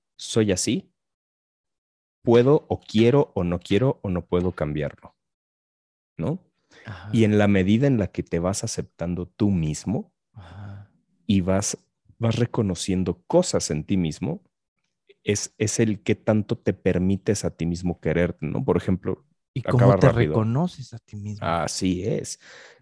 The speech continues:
Speaker 1: ¿no? Entonces, por ejemplo, vámonos a algo sencillo.
Speaker 2: Ajá.
Speaker 1: El peso, el peso de tu cuerpo,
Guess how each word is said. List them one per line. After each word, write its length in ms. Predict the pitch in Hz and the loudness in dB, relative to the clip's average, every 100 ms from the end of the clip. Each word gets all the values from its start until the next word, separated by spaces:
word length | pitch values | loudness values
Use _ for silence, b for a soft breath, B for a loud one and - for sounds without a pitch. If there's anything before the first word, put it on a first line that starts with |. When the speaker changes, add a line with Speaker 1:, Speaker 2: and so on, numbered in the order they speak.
| - | -2
Speaker 1:
¿no? 160 | 120 | 0
Entonces, 640 | 151 131 110 117 107 - b b b _ | 0 0 0 2 2 0 b b b _
por 140 | 113 | 0
ejemplo, 360 | 104 110 87 78 | 2 0 -2 0
vámonos 360 | 123 147 117 | 0 0 -2
a 40 | 98 | -2
algo 200 | 98 104 | -2 -2
sencillo. 600 | - 82 - 67 - - _ _ _ | -2 -4 -4 -6 -8 -16 _ _ _
Speaker 2:
Ajá. 220 | - 87 104 | -14 -10 -4
Speaker 1:
El 180 | 87 80 | -2 -2
peso, 520 | - 92 - - - _ | 2 2 2 -6 -12 _
el 140 | - 87 | -12 -4
peso 260 | 131 131 | -4 -2
de 100 | 113 | -2
tu 200 | 80 - | -2 -8
cuerpo, 580 | - 76 71 - - - | -6 -4 -4 -8 -20 -20